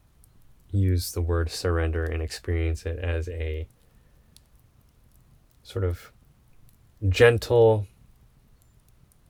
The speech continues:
or maybe not gentle, but a letting go. It's the best way I can describe it. So, you know, you're tightly gripping onto something,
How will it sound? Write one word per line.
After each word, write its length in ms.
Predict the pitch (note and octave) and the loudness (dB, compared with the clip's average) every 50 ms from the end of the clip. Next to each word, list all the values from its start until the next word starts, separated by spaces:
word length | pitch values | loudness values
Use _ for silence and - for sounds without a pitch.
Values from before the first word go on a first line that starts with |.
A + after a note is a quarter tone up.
| _ _ _ _ _ - - | _ _ _ _ _ -12 -8
or 120 | F#2 F2+ F2+ | -4 -2 -2
maybe 280 | F#2+ G#2 A#2 B2 A#2 | 0 0 -2 -2 -2
not 320 | G#2 G2 G2+ F#2+ F#2 F2 - | -2 -2 -2 -2 -2 -2 0
gentle, 400 | - G#2 G2 F#2+ - - D#2+ D#2 | 0 2 2 2 2 0 -2 -2
but 260 | D#2 E2 E2+ E2+ - _ _ _ _ - - _ - - _ _ _ _ - - _ - | -2 -2 -4 -4 -6 _ _ _ _ -20 -20 _ -20 -20 _ _ _ _ -20 -20 _ -2
a 420 | F#2 F2+ F2 E2+ E2+ E2 E2+ E2+ - _ _ _ _ _ - - - - - _ _ _ _ _ _ _ _ _ _ _ _ _ _ _ _ _ - | 0 0 2 2 0 0 -2 -4 -6 _ _ _ _ _ -20 -20 -20 -20 -20 _ _ _ _ _ _ _ _ _ _ _ _ _ _ _ _ _ 0
letting 360 | G2+ G#2 A2+ A2+ A#2 A2+ G#2 | 4 6 8 8 6 6 4
go. 300 | F#2+ F#2+ F2 D#2+ D#2 F#2+ - - _ _ _ _ _ _ _ - - _ _ _ _ _ _ _ _ _ _ _ _ _ _ - - - - - | 4 4 2 0 -2 -8 -12 -18 _ _ _ _ _ _ _ -20 -20 _ _ _ _ _ _ _ _ _ _ _ _ _ _ -20 -20 -20 -20 -18
It's 140 | - - | -14 -6
the 80 | - F2+ | -4 -2
best 200 | F2 E2 - - | -2 -2 -2 -4
way 140 | E2+ D#2+ D2+ | -4 -4 -4
I 40 | C#2+ | -6
can 160 | - F2+ F2+ | -6 -6 -6
describe 380 | F2+ - - - E2+ E2 F2+ | -6 -8 -10 -10 -10 -10 -10
it. 60 | - - _ _ | -12 -16 _ _
So, 200 | - - - F2 | -14 -10 -8 -8
you 340 | F2+ F#2 F#2 - - - F#2 | -6 -8 -8 -10 -10 -8 -8
know, 180 | E2 E2 E2+ - - - _ - | -6 -8 -8 -12 -16 -20 _ -14
you're 340 | F#2+ F#2 - G2+ F#2+ F#2 F#2 | -12 -10 -8 -6 -4 -4 -4
tightly 380 | - - A#2 A2+ F#2+ G2 F#2+ | 0 2 2 2 2 0 -4
gripping 480 | F2+ F2+ - G#2+ G#2 - - A2 G#2 G#2 | -4 0 2 2 2 2 2 0 0 0
onto 280 | G2+ G2+ G2 G2 G#2 | 0 -2 -2 -2 -4
something, 500 | F#2+ - - G2 F#2 - G2+ G2+ G2+ G2 | -4 -4 -4 -4 -2 -2 -2 -2 -4 -4